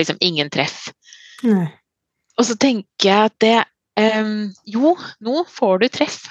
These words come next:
Speaker 1: faktisk. <laughs> Så, så, ehm, hvis man ser for seg at den her boka er satt ti år tilbake i tid, da,
Speaker 2: Mm.
Speaker 1: så, så tenk-, er nok det riktig, og så nå tenker jeg at det er ikke sikkert det er riktig lenger. Mm,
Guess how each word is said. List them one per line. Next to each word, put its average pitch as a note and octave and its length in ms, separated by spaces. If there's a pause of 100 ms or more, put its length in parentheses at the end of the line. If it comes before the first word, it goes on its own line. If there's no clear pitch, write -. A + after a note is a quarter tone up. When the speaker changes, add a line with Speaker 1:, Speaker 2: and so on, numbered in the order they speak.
(140)
Speaker 1:
faktisk. - 560
<laughs> - 60 (600)
Så, A3+ 260 (420)
så, - 160
ehm, G#3+ 920
hvis A3 160
man A3+ 100
ser A#3 220
for - 160
seg G#3 160
at - 40
den G#3 80
her G3+ 120
boka G3 340
er G3+ 60
satt - 380
ti G#3 180
år G3+ 60
tilbake G3 340
i A3 40
tid, C#4 200
da, F4+ 140 (380)
Speaker 2:
Mm. A3+ 200
Speaker 1:
så, B3 160 (260)
så B3+ 100
tenk-, A#3 220 (160)
er A3 120
nok G#3+ 140
det A3 160
riktig, A#3 380
og B3+ 80
så B3 100
nå A#3 200
tenker G3+ 280
jeg F3+ 120
at - 60 (100)
det G3 100
er F#3 100
ikke F#3+ 120
sikkert D#3+ 240
det E3+ 80
er E3 100
riktig - 200
lenger. D#3 400 (1160)
Mm, F#3+ 420